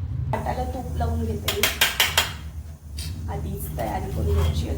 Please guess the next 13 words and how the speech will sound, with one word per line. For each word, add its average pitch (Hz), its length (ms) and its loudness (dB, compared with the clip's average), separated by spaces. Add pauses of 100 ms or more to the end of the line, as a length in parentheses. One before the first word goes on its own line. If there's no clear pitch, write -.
तूप - 220 2
लावून 220 200 -2 (2750)
कढईचा 226 460 0
गॅस 214 280 0
सुरू 226 140 -4 (100)
केलाय, 196 300 -2 (2750)
त्यामध्ये 220 520 -2 (480)
आधीच 269 320 0
शेंगदाणे 220 380 0
अजून 233 260 -2
भाजून 202 500 -4
घ्यायचे. 220 280 -4
आधी 220 260 -2